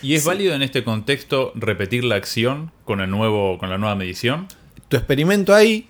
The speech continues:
Speaker 2: quizás sería, ¿sí?
Speaker 1: Ujú.
Speaker 2: Sería que, ok, que si vuelvo a hacer lo mismo, voy a obtener resultados diferentes.
Speaker 1: Exactamente.
Speaker 2: Empieza a ser la definición de locura.
Speaker 1: Ujú.
Speaker 2: ¿No?
Speaker 1: Sí, sí, sí.
Speaker 2: Se empieza a aparecer,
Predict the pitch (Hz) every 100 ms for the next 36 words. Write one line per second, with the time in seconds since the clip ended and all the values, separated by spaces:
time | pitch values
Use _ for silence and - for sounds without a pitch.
0 | - 120 - 151 147 151 165 156 190 185
1 | - 165 175 107 143 131 147 131 151 -
2 | - 123 123 196 139 - - 135 - 143
3 | 240 254 175 120 117 120 160 160 170 190
4 | 143 139 165 175 _ _ 120 135 123 131
5 | 151 127 117 110 104 123 120 104 95 -
6 | 101 - 87 85 113 185 175 202 175 131
7 | 123 120 143 120 117 104 95 101 - 117
8 | 101 92 - - - - _ 120 156 262
9 | - - 170 160 175 127 123 175 220 185
10 | 196 202 240